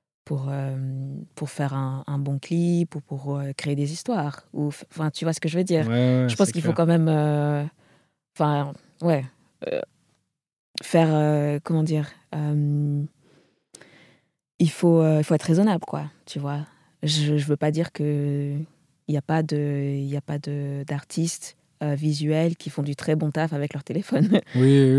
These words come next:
Speaker 2: oui, non,
Speaker 1: Ouais.
Speaker 2: non, on se comprend, on se
Speaker 1: Ouais.
Speaker 2: comprend. Mais c'est sûr
Speaker 1: <laughs>
Speaker 2: qu'il y a eu un espèce de raccourci qui a été fait,
Speaker 1: Oui, oui, clairement.
Speaker 2: euh, ces dernières années,
Speaker 1: Ouais.
Speaker 2: en mode, euh, direct, euh, il y a pas de budget, ou alors on a
Speaker 1: Oui.
Speaker 2: peu de budget, donc, par définition, déjà, on va pas faire de clip.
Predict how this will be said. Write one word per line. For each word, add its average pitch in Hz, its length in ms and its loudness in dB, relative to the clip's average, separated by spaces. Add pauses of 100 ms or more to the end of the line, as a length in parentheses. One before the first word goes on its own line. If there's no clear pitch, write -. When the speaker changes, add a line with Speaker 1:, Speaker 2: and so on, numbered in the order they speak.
Speaker 2:
oui, 127 80 6
non, 120 160 8
Speaker 1:
Ouais. 143 180 8
Speaker 2:
non, 104 120 -4
on 107 40 -2
se - 80 -8
comprend, 120 400 0
on 185 140 4
se 170 40 6
Speaker 1:
Ouais. 156 120 4
Speaker 2:
comprend. 127 340 0
Mais - 60 6
c'est 214 180 4
sûr 370 240 8
Speaker 1:
<laughs> - 0 -
Speaker 2:
qu'il 131 140 4
y - 20 6
a - 40 6
eu 135 60 8
un 127 220 6
espèce 131 320 2
de 123 80 2
raccourci 120 540 0
qui 120 100 -2
a 113 60 2
été 117 200 -2
fait, 131 300 -2 (220)
Speaker 1:
Oui, 220 180 10
oui, 185 160 6
clairement. 190 320 2
Speaker 2:
euh, 113 220 2
ces 117 160 -2
dernières 120 540 4
années, 131 360 4 (100)
Speaker 1:
Ouais. 160 260 -4 (120)
Speaker 2:
en 113 100 -4
mode, 123 300 2
euh, 107 340 -6 (320)
direct, 123 600 -2
euh, 110 240 -6 (460)
il - 40 -6
y 117 40 -2
a 117 40 -2
pas 120 180 -2
de 113 60 -4
budget, 120 720 -2
ou 113 160 -4
alors 113 260 -2
on 113 80 0
a 98 60 4
Speaker 1:
Oui. 190 140 4
Speaker 2:
peu 131 80 6
de 120 80 0
budget, 123 380 2
donc, 127 520 0 (400)
par 123 240 2
définition, 123 840 -2 (140)
déjà, 123 300 0
on 131 80 4
va 110 100 2
pas 110 120 0
faire 117 160 -4
de 110 80 -4
clip. 127 200 -12